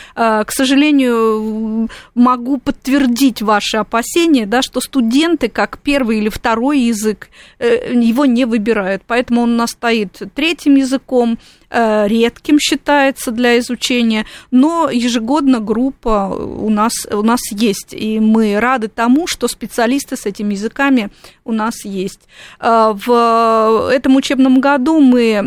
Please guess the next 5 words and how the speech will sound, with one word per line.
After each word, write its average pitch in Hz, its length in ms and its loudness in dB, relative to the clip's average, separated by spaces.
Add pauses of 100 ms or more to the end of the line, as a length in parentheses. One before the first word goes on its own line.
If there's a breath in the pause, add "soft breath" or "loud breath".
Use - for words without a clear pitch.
(100)
открыли 226 520 0
в 202 80 -2
университете 220 560 -2
африканский 277 760 -2
центр. 302 520 -2